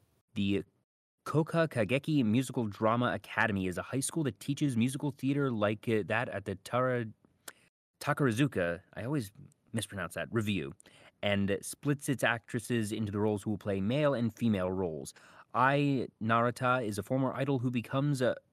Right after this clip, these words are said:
a female role actress who meets, uh, Sarasa Watanabe, a simple farm girl who is a male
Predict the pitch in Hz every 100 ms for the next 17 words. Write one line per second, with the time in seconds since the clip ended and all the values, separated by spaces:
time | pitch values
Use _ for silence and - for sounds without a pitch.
0 | 107 110 107 - 151 156 110 95 92 95
1 | 92 - 95 - 98 - - _ - 104
2 | 104 120 117 - 120 117 - _ _ _
3 | _ - - 120 135 151 - 147 117 113
4 | 123 110 104 98 95 95 - 98 - 156
5 | 131 160 151 117 95 101 - 107 101 104
6 | 101 101 95 92 101 - 98 98 98 95
7 | 104 120 113 90